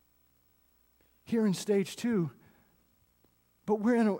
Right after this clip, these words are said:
in a story that has been designed by a stage one God who is irrationally beautiful,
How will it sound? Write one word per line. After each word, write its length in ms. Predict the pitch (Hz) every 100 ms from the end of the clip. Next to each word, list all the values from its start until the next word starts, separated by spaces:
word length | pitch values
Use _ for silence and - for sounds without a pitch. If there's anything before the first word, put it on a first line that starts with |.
| -
in 160 | 202
a 80 | 190
story 680 | - - - 277 311 285 196
that 100 | 190
has 100 | 175
been 200 | 170 190
designed 800 | 185 156 156 240 269 208 170 175 - -
by 140 | 202
a 100 | 208
stage 540 | 190 - 240 247 254 202
one 220 | 220 208
God 500 | 156 233 220 170 175 - - -
who 180 | 220
is 180 | 185 180 -
irrationally 1300 | 202 196 160 185 214 196 220 - 214 175 160 156 165 - _ -
beautiful, 460 | 180 165 - -